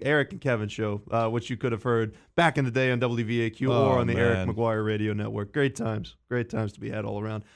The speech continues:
Speaker 1: Well, just a couple of moments left in the show, Daniel, before, um, we're a couple hours away from you, jumping back over to Deep Creek. And again, you can find those games on League Ready T V on YouTube. High school basketball tonight here as we've got Musselman taking on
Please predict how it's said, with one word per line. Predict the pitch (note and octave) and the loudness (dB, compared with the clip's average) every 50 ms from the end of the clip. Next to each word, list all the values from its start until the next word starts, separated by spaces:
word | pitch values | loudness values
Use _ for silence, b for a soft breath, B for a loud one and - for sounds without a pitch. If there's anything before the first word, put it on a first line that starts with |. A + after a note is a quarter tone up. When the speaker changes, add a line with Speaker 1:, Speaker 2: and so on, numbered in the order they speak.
| b b b | b b b
Speaker 1:
Well, | - F#3+ G3+ | 2 2 2
just | F3+ E3 G#3 G3 - | 4 2 0 0 0
a | D#3 | 0
couple | C3+ G3 - D#3 E3+ | 0 0 2 2 0
of | E3+ F3 | 0 0
moments | F#3 F#3+ F3+ F3 F3 - | 0 -2 -2 -4 -6 -2
left | F3+ F3 F3 F3+ | -4 -4 -2 -2
in | E3 D#3 | -4 -4
the | D#3+ | -4
show, | D3 - E3 E3+ F3 F3 E3 - | -2 0 0 2 2 2 0 -2
Daniel, | B2+ D3+ D#3+ E3 E3+ E3 E3+ E3+ | 0 0 2 2 2 2 0 0
before, | D#3+ E3 C#3 B2+ - - D#3 D#3+ E3 E3 D#3 D3 | -2 -2 -4 -6 -4 -6 -4 -2 0 2 2 4
um, | D3 D3 C#3 C3+ C3+ C3 B2 B2+ - _ b b b b b - | 4 4 4 4 2 0 0 -4 -10 _ b b b b b -8
we're | C#3 - | -6 -2
a | |
couple | E3+ D#3 C#3 C3+ | -2 -2 2 4
hours | C#3 D3 D3+ D3 B2 | 4 4 4 2 2
away | C3 C3+ D3 D#3 D3+ | 2 4 4 2 2
from | - C#3 C#3 | 0 -2 0
you, | D3+ D#3+ D#3+ | 2 2 2
jumping | C3 C3+ D3 C#3 C#3 C3 B2+ | 2 0 -2 -2 -2 -2 0
back | C#3+ C#3+ C#3 - D3+ | 0 0 0 0 -2
over | D3+ C#3+ C#3 | -2 0 -2
to | B2+ | -4
Deep | A#2 A#2+ C#3+ D3 C#3+ - | -2 0 -2 -2 -2 -2
Creek. | D3 D3 D#3+ D#3 - | -2 -2 -2 -2 -2
And | C3+ | -4
again, | C3 B2 C3 C#3+ C#3+ C#3 | -4 0 0 0 0 -2
you | C3 A#2+ | -4 -6
can | C3 A2 | -8 -6
find | - C#3+ C#3 C#3 C3+ | -2 -2 -2 -2 -2
those | C3 B2+ - | -4 -4 -4
games | - C#3+ C#3+ C3 C3 | -4 -4 -4 -2 -4
on | C3+ B2+ C3 | -4 -2 -2
League | C#3 B2+ B2 | -2 0 0
Ready | C#3 C3+ C3+ C3 | 0 0 0 -2
T | - - C#3 | -2 -2 -4
V | B2 C3 C#3 C#3 | -2 0 0 2
on | C3 B2+ B2+ | 2 2 0
YouTube. | B2 C#3+ C#3 C#3+ - D3 D3+ D#3 C#3+ B B B B B | 0 -2 -2 -2 0 0 0 0 0 B B B B B
High | D#3 D#3 D#3+ | 6 6 6
school | - - - D#3 | 4 2 0 2
basketball | C3+ D3 C#3+ D3+ C#3+ - E3+ D3 D3 D3+ D3 | 6 6 6 6 4 0 0 2 2 2 2
tonight | - D3 C#3 D3 D3+ D#3 C#3+ | 2 2 2 4 2 2 2
here | C#3+ D3+ D#3+ D#3 | 4 2 4 4
as | C3+ B2 A#2 | 2 2 2
we've | B2 C#3 C#3 - | 0 0 0 0
got | - - C3 - | 0 -2 0 0
Musselman | C3+ C#3 C#3+ C#3 - - D3 C#3 C#3+ C#3 | 2 2 2 2 0 -2 -2 0 0 -2
taking | C3 - D3+ D3 C#3+ D3 C3 C3 | 0 0 -2 0 0 0 -2 0
on | C3+ C#3 D3 D#3+ E3 E3 | 0 0 0 0 -2 -4